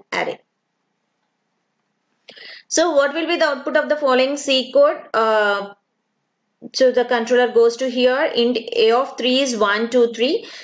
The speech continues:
So the array of three contains, uh, one, two, three numbers and the pointer p.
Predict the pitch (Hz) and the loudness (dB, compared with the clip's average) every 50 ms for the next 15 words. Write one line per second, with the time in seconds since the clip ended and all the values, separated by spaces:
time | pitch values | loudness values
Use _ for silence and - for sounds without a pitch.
0 | - _ - - 254 247 233 226 226 220 220 214 202 208 226 220 - - 220 226 | -14 _ 0 2 4 4 4 4 4 2 2 0 0 0 0 -2 -2 0 0 2
1 | 220 233 254 277 277 277 - - 254 262 262 254 262 220 214 214 220 233 254 262 | 4 4 4 4 2 -2 -4 -2 -2 -2 0 0 0 0 0 2 2 2 2 0
2 | 254 - - 233 220 208 196 185 196 202 214 220 226 247 240 233 - 247 240 226 | -2 0 2 2 2 0 0 0 0 0 0 0 0 0 -2 0 0 0 0 2
3 | 226 214 214 214 220 247 285 320 - - 226 226 226 247 240 - - 220 220 220 | 0 0 0 0 0 0 0 0 -2 -2 -4 -2 -2 -4 -4 -2 -2 -2 0 0
4 | 226 240 247 247 294 294 285 294 - - 254 233 208 - - - | 0 0 0 2 2 2 2 0 -4 -2 -2 0 0 -2 -6 -12